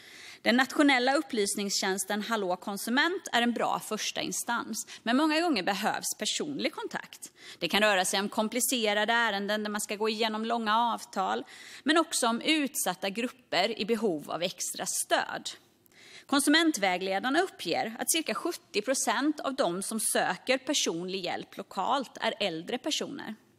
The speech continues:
Det finns också stora skillnader mellan kommunerna,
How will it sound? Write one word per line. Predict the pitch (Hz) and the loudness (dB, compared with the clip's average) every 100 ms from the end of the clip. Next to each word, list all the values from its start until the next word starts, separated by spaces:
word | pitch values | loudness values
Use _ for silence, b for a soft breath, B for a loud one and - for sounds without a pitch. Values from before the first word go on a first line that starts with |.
| _ B B B B B - | _ B B B B B 0
Det | 277 | 4
finns | 349 | 4
också | 339 320 - | 4 2 2
stora | 320 359 311 294 | 2 2 2 2
skillnader | 294 277 226 175 170 226 226 | 2 2 2 2 4 4 4
mellan | 240 254 185 185 | 2 2 2 -2
kommunerna, | - 285 202 143 143 120 165 | 2 2 2 0 -2 -2 -4